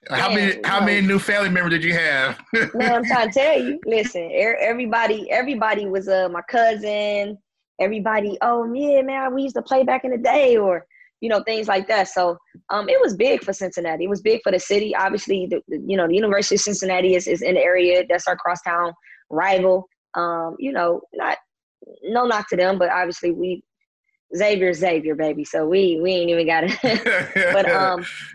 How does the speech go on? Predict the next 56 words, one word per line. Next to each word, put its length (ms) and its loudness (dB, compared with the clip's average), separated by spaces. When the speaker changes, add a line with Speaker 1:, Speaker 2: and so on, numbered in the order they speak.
Speaker 2:
you 120 0
know, 140 0
we, 280 -2
we, 300 -4
we 180 0
were 160 2
at 160 0
the 100 0
top 360 -4
of 100 -2
our 160 2
game. 440 -2
I 100 -2
think 240 -6
that 120 2
it 60 -2
was 160 -2
great 260 0
for 80 -12
Cincinnati. 560 -2
People, 300 -4
people 280 -4
really 280 2
enjoyed 520 2
coming 180 -4
to 100 -2
the 140 -4
games, 540 2
and, 160 -8
you 120 0
know, 180 4
those, 280 4
those 200 2
young 200 2
girls 380 2
seeing 300 -2
that 220 -2
you 100 -4
can, 360 -6
you 180 -2
can 140 -2
compete 440 -2
at 160 -2
that 220 0
level 440 0
at, 100 -2
at 100 0
a 40 2
smaller 300 0
school. 380 -2
You 120 0
don't 120 2
have 220 -2
to 100 0
go 240 2
to, 240 2